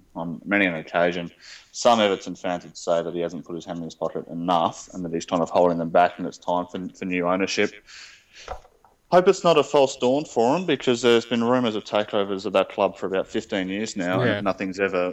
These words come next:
Speaker 1: ever ma-, materialised. Interesting that, um, it's, it's Americans, because, I mean, clearly you've got Americans owning Arsenal, you've got Americans owning United, and Americans just bought, I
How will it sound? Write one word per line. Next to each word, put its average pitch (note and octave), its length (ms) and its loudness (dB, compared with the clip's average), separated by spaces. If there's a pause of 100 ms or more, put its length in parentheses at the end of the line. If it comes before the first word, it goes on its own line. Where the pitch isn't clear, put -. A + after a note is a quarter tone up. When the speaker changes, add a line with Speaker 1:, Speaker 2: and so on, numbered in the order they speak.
(140)
Speaker 1:
ever F#2 160 -4 (200)
ma-, F#2+ 120 -8 (260)
materialised. G#2 880 4
Interesting B2+ 420 -2
that, G2+ 160 2 (180)
um, F#2 240 0
it's, - 180 -8
it's - 180 -6
Americans, F#2 640 0
because, - 460 -6 (140)
I A2 40 -10
mean, F#2 140 -6
clearly G2+ 360 2
you've E2+ 140 -6
got F#2+ 160 4
Americans F2 560 -4
owning F2 280 -4
Arsenal, F2 380 -4
you've A2 40 -2
got G2 120 0
Americans E2+ 420 -4
owning F2 260 -2
United, F2+ 500 2
and F2+ 140 -4
Americans F2+ 640 -4
just - 260 -8
bought, F#2 320 2 (580)
I - 100 -8